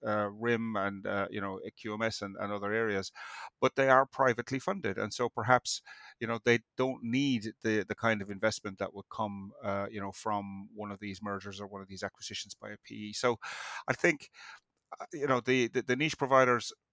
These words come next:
probably okay for now. I mean, maybe, uh, you know, maybe Generis, maybe it'll be, uh, inevitable for them at some point, but, uh, you know, they are make-, they are making a lot of progress.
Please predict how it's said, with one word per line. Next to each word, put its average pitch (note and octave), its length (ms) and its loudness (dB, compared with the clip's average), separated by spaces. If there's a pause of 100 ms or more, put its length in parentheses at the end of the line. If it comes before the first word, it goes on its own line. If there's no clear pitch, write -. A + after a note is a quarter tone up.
probably D3 480 2
okay C3+ 300 4
for B2 200 -2
now. B2 400 6 (380)
I A2 80 2
mean, A2 260 -2
maybe, A#2+ 580 2
uh, A2 280 6
you G2 120 -4
know, A2 140 0
maybe A#2 300 0
Generis, A#2 580 0
maybe A2+ 320 0
it'll G#2+ 180 -2
be, A2 360 -2
uh, G#2+ 140 0
inevitable G#2+ 580 -2
for - 160 -8
them G#2+ 180 0
at G#2 100 -6
some A2 200 -4
point, G#2+ 320 -8 (440)
but, A2+ 320 2
uh, A2 280 4
you B2 100 -4
know, A#2+ 100 2
they A#2+ 140 4
are B2 100 8
make-, A#2+ 300 -2
they A#2 80 4
are A#2+ 80 6
making A#2 260 -4
a A#2 60 -4
lot A#2 120 0
of G#2+ 100 -12
progress. A#2 420 -12